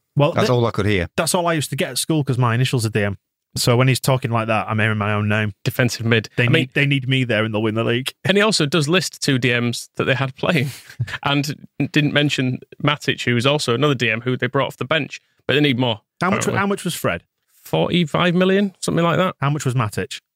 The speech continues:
Speaker 3: About thirty, something like that. Oh, no, m-, maybe even more. Maybe
Speaker 1: Yeah.
Speaker 3: he was forty. He's a lot of money they've spent on D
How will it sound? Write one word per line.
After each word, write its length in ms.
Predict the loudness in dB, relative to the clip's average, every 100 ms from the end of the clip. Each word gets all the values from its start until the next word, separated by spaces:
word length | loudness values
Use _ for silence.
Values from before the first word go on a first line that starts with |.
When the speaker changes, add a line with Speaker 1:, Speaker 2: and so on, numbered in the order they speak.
| _
Speaker 3:
About 260 | -6 -4 -4 -10 -20 _ _
thirty, 640 | _ 0 0 0 0 -2 -4 -8
something 240 | -4 0
like 140 | 2 2
that. 200 | -2 -2
Oh, 60 | -2
no, 80 | 0
m-, 200 | -2 -6
maybe 300 | -4 0 0
even 140 | 2 2
more. 260 | 0 -2 -4
Maybe 200 | -2 0
Speaker 1:
Yeah. 40 | 0
Speaker 3:
he 20 |
was 120 | -2
forty. 380 | -2 -2 -2 -8 _ _ _
He's 140 | 0 2
a 60 |
lot 180 | 4 2
of 80 | 0
money 180 | 0 0
they've 140 | -2
spent 240 | -4 -2 -2
on 100 |
D 120 | 0